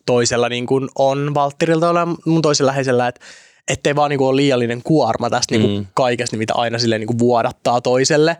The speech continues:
Speaker 2: Mm.
Speaker 1: Ja nytkin esimerkiksi tälläkin hetkellä taas on vähän, niinku, vaikeampi vaihe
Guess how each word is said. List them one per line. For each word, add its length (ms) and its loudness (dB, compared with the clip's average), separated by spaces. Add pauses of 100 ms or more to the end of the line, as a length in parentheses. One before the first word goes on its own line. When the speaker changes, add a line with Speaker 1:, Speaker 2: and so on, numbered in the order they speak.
(160)
Speaker 2:
Mm. 280 0
Speaker 1:
Ja 240 2
nytkin 320 -4
esimerkiksi 360 -2
tälläkin 260 2
hetkellä 360 0
taas 220 0
on 40 0
vähän, 120 -2
niinku, 180 -2
vaikeampi 380 -2
vaihe 400 0